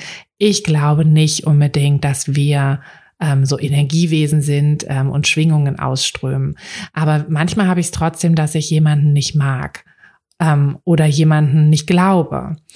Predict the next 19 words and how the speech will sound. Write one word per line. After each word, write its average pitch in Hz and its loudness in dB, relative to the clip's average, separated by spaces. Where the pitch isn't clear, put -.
Und 156 2
dann 165 2
würde 170 4
jemand, 170 2
der 151 0
jetzt 151 -2
an 151 -2
Energien 180 0
glaubt, 185 0
würde 160 2
dann 156 4
sagen, 151 2
„Na 143 2
ja, 139 0
das 131 -2
ist, 151 -6
weil 151 2
der 147 0
die 147 0